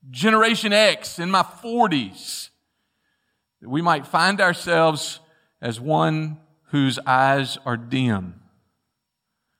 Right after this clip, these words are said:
And if we don't heed those statements, those warnings of chapter two and three, we will find ourselves losing a generation that is called millennials.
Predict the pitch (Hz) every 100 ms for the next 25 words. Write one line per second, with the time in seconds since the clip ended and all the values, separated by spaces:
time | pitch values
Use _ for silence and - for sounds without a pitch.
0 | _ _ _ _ - 107 117 127 139 123
1 | 127 143 131 135 127 - 127 139 135 123
2 | - 120 113 117 127 127 123 117 101 139
3 | 127 - 120 - 135 123 110 107 123 120
4 | 117 110 - _ _ _ _ _ _ _
5 | _ _ _ _ _ _ _ _ _ _
6 | _ _ _ - 127 107 120 120 113 110
7 | 123 107 107 123 127 123 117 110 104 120
8 | 113 113 113 - 120 107 107 104 117 101
9 | - 110 107 101 107 110 113 104 90 85
10 | - -